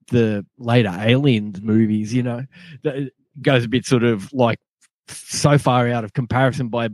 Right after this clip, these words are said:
that time. But in those earlier, earlier eighties, um, uh,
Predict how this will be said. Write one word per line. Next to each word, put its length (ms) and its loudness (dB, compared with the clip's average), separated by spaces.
that 220 -2
time. 280 2
But 140 2
in 160 2
those 300 2
earlier, 520 -2
earlier 360 4
eighties, 560 2
um, 420 -6
uh, 360 0